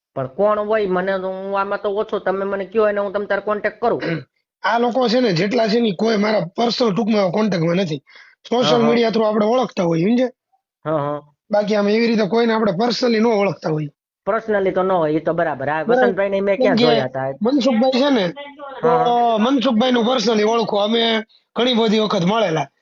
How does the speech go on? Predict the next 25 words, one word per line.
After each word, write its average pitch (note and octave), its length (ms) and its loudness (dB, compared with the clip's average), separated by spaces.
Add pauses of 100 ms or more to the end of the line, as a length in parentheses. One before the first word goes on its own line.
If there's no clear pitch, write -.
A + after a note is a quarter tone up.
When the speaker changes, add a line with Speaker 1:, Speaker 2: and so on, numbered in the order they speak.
(180)
Speaker 2:
પછી - 80 -20
Speaker 1:
ભાઈ, - 160 2
એની C4 120 4
તો B3+ 100 2
Speaker 2:
વસંતભાઈ B3 260 4
છે A#3+ 60 2
Speaker 1:
ઘેરે B3 80 2
Speaker 2:
તો - 60 2
Speaker 1:
એવો - 80 4
Speaker 2:
વસંત E3 260 2
Speaker 1:
જઈ D#3 140 2
આવ્યો C3+ 220 -2
હતો, C3 200 -6
પણ C3+ 160 -8
હવે C#3 200 -2
એને D3 160 -4
પછી D3+ 280 -6
એને D3 180 -6
મારી D3 300 -4
હારે C#3 120 -4
હાવ D3 340 -4
એ D3+ 40 -2
અંકિતભાઈ D3 480 -6
ઓલું D3 300 -2
કે, D3+ 100 -4